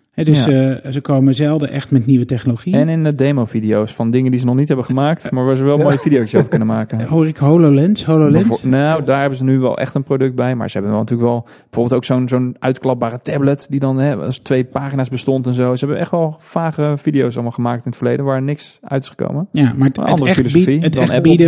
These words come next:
Speaker 1: van
Speaker 2: bijvoorbeeld.
Speaker 1: een experience, dat zijn ze niet heel goed in.
Speaker 2: Dat proberen ze wel steeds, maar meer in luchtkastelen dan in echte producten.
Speaker 1: Ja.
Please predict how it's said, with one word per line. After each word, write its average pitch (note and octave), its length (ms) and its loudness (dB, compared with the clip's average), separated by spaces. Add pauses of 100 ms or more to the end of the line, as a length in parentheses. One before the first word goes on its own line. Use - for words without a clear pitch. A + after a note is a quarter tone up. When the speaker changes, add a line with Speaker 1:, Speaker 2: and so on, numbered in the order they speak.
Speaker 1:
van - 20 -4 (160)
Speaker 2:
bijvoorbeeld. C#3 280 4
Speaker 1:
een C#3 60 -6
experience, E3 800 -2 (640)
dat D3+ 200 -2 (100)
zijn A#2+ 260 -4
ze B2 80 -2
niet B2 160 2
heel C3 120 0
goed C#3+ 180 -4
in. A#2+ 240 -8
Speaker 2:
Dat C3+ 100 -8
proberen B2+ 420 0
ze G#2+ 120 -4
wel B2+ 220 0
steeds, - 480 -14 (180)
maar B2 200 -2
meer C3 380 0
in A#2+ 460 -4
luchtkastelen C#3+ 680 -2
dan C3+ 180 -2
in C3 120 -4
echte - 280 -4
producten. - 540 -6
Speaker 1:
Ja. C3 160 0